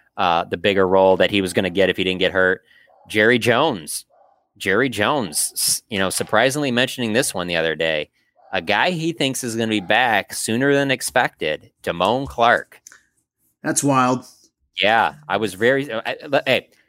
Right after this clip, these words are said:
Speaker 1: I'm gonna
Speaker 2: J-
Speaker 1: just break it down so that you know exactly what happened here, because it is interesting. He's
Speaker 2: Yeah.
Speaker 1: talking to us.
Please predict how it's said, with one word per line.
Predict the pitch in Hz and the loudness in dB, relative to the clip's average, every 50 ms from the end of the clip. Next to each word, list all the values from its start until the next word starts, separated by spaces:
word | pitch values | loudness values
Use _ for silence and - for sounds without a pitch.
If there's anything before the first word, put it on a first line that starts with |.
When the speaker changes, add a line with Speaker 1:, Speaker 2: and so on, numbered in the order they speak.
| _ _ _ _ _ 123 113 - | _ _ _ _ _ -20 -10 -4
Speaker 1:
I'm | 113 127 | -2 2
gonna | 180 185 | 2 2
Speaker 2:
J- | 143 131 | 2 2
Speaker 1:
just | 139 120 98 | 0 0 2
break | 120 131 127 110 | 2 2 2 2
it | 104 - | -2 -2
down | 110 110 120 127 120 | 0 0 0 0 -2
so | - 117 | -2 -2
that | 110 104 | -2 0
you | 107 107 | -2 -2
know | 113 117 110 | 0 0 0
exactly | 101 85 82 95 101 101 107 - - 110 | 0 -2 -2 0 2 2 2 2 0 0
what | 101 98 87 | 0 0 2
happened | 101 98 101 - - 113 | 2 0 0 0 0 -2
here, | 117 127 127 | 0 0 0
because | 117 - - 98 87 | 0 0 -2 0 0
it | 104 107 | 2 0
is | 107 90 | 0 0
interesting. | 101 107 - 104 87 - - 92 82 71 _ _ _ _ _ _ _ | 0 -4 -4 -6 -10 -8 -8 -10 -10 -10 _ _ _ _ _ _ _
He's | - 101 95 | -4 0 0
Speaker 2:
Yeah. | 143 - | 0 2
Speaker 1:
talking | - 120 147 - - 147 | 2 2 2 2 0 -4
to | 110 92 - - 85 85 | -6 -6 -10 -10 -12 -10
us. | - - - | -10 -10 -14